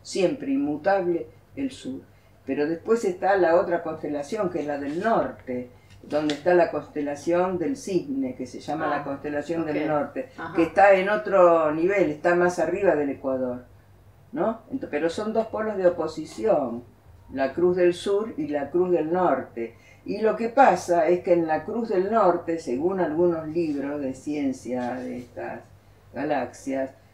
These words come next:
Speaker 1: este, están en la base de donde parten los platos voladores y los, están los alienígenas, hay una base ahí, ¿no?
Speaker 2: Ajá. En la
Speaker 1: Sí.
Speaker 2: Cruz del Cisne, es en la
Speaker 1: Eh,
Speaker 2: Cruz
Speaker 1: sí,
Speaker 2: del Norte.
Speaker 1: sí, sí, sí, sí,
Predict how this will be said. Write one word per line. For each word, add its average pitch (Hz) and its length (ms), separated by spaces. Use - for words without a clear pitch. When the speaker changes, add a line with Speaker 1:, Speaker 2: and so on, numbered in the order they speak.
Speaker 1:
este, 123 520
están 180 520
en 127 300
la 123 120
base 147 340
de 127 120
donde 120 220
parten 131 500
los 104 480
platos 147 300
voladores - 880
y - 100
los, - 200
están 127 300
los - 160
alienígenas, 131 600
hay 139 120
una 127 180
base - 540
ahí, 110 280
¿no? 143 280
Speaker 2:
Ajá. 160 420
En 175 160
la 165 100
Speaker 1:
Sí. - 60
Speaker 2:
Cruz 208 200
del 185 140
Cisne, 180 460
es - 140
en - 120
la 147 80
Speaker 1:
Eh, 135 60
Speaker 2:
Cruz 156 180
Speaker 1:
sí, 175 80
Speaker 2:
del 139 140
Norte. 165 180
Speaker 1:
sí, 165 240
sí, 147 400
sí, 131 320
sí, 131 380